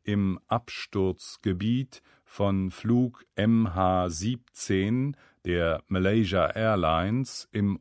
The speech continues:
Osten der Ukraine wurde die Bergung sterblicher Überreste zunächst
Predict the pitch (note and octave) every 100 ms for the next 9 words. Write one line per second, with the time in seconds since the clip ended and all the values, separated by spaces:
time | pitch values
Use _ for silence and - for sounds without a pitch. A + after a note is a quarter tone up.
0 | _ A#2 - - G#2+ G2 F2+ E2+ F2 E2
1 | A2 G2+ - F#2+ F2 G#2+ G#2+ G2+ A2 C3+
2 | _ _ _ _ - G2 B2 C3+ C#3+ B2
3 | G#2 E2+ F#2 G#2 B2+ B2 C3 C3 C3 _
4 | _ - - A2 G#2+ C3 - A#2+ A2 A#2
5 | G#2 - C#3+ B2+ F2 D#2+ D#2+ F2+ F#2 -
6 | - A2+ A2+ _ _ _ - - A2+ G2+
7 | G#2 A2+ B2+ - - - -